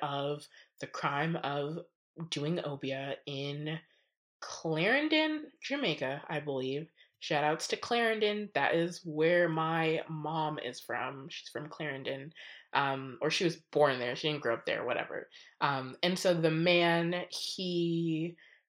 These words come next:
um, charged this woman, I think, a healthy chicken and, like,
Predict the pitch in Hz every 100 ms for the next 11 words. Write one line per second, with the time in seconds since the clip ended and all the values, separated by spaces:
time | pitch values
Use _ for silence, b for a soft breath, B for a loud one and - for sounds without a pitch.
0 | _ 143 143 135 143 170 _ - - -
1 | - 202 202 196 196 185 - - 170 170
2 | 165 156 147 147 151 143 143 143 147 b
3 | b b 165 185 175 - 143 127 _ -
4 | - 185 180 170 - 165 165 165 160 151
5 | 143 139 127 127